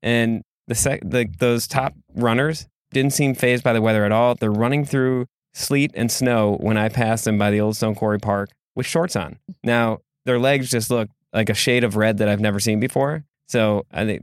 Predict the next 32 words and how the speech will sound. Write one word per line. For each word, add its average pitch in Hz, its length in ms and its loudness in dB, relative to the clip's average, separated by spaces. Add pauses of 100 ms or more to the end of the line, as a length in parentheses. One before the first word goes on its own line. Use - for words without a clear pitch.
they 107 200 -2
must 110 280 -2
have 110 60 -4
just 110 160 -4
been 104 140 -2
burning 101 440 -2
or 95 60 -8
hurting. 110 320 -2
But 113 240 -4
yeah, 104 200 0
they 104 120 0
seem 117 340 -2 (300)
to 120 80 -4
be 104 260 2
in 98 280 -2
great 101 280 -4
condition. 104 360 -2
And 110 120 0
the 113 60 0
top 127 220 -4
female 131 260 0
finisher 107 380 -4
just 104 180 -6
finished, 101 340 -4
uh, 104 280 0 (380)
like, 104 120 0
an 101 60 2
hour 110 260 2
behind 107 320 2
them. 98 160 -2
So 104 160 -2
they, 104 140 -2